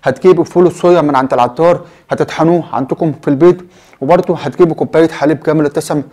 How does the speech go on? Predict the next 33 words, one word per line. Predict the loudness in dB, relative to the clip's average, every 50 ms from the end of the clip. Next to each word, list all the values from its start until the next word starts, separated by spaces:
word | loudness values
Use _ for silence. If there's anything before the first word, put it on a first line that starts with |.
| -20 _ _ _ _
كبيره | -4 2 2 4 4 4 0 -4 -8 -10
بالحجم | -10 -8 -6 -6 -6 -4 -4
ده، | -2 -2 -4 -4 -6 -14 -20 -20 -12 _ -2
وهتحطوا | -2 0 0 -2 -2 -2 -2 0
جوه | 2 2 2 2
حليب | 2 2 0 0 0 0
كامل | 0 0 0 0
الدسم | 0 -2 -2 -2 -2 -2 -4 -4 -6 -10 -18 _ _ _ -2
معلقه | 0 2 2 2 2
صغيره | 0 -2 -2 -2 0 0 0 0 -2 -6 -12 -20 _ _ _ _
من | -2 0 0 0 -2 -6 -14 -20 _ _ _
فول | 4 4 4 4 4 0 -4 -8
الصويا | -12 -4 0 2 2 2 2 0 -2
المطحون، | -2 -2 -2 -2 -4 -2 0 2 2 2 0 -4 -8 -16 -20 _ _ _ -4
وبكده | -4 0 2 4 4 4 4 2 -2 -4
اصبح | -4 -4 -2 -4 -4 -4 -2 -2
عندكم | -4 -2 -2 -2 -2 -2 -4 -4 -4 -6 -10 -16 _ _ _
حليب | -4 -2 0 2 4 2 2 0 -4 -14 _ _ _ 0
صويا | 2 2 2 2 2
اللي | 2 2 2 2
بيبقى | 0 -2 -2 -2 -2 -2
جاهز | 0 0 -2 -2 -2 -2
عند | -2 -2 0 0
العطار | 0 0 0 -2 0 0 0 0 -2 -8 -16 -20 _ _ _ _ 0
او | 0 0
في | 0 -2
السوبر | -6 -6 -4 -2 0 0
ماركت | -2 -2 -4 -6 -6 -6 -12 _ _ 0
او | 0 2 0 -2 -4 -6
في | -8
الهايبر. | -4 -2 -2 -2 0 -2 -4 -6 -8 -14 _ _ -16
حلو | -6 -4 -2 0 2
قوي. | 0 0 -2 -4